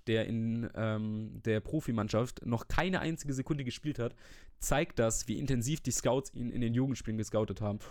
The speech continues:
Und in seinen, in den U neunzehn Spielen, Samajic ist unterfordert. Also was Samajic da zeigt, also Samajic hat verdammt viele Tore, ich glaube locker drei oder vier oder so,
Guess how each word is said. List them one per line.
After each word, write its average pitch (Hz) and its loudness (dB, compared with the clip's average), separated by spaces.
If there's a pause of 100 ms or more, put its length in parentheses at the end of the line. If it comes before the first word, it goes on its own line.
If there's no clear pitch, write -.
(260)
Und 107 0
in 120 0
seinen, 123 4
in 127 2
den 123 2 (120)
U 131 4
neunzehn 135 2
Spielen, 127 2 (840)
Samajic 135 2
ist 131 -2
unterfordert. 113 2 (420)
Also 117 4
was 120 2
Samajic 139 0
da 123 2
zeigt, - 2
also 113 0
Samajic 127 0
hat 127 -2
verdammt 135 -2
viele 151 0
Tore, 135 2
ich 110 0
glaube 139 4
locker 131 4
drei 123 4
oder 120 4
vier 151 2
oder 104 4
so, 113 0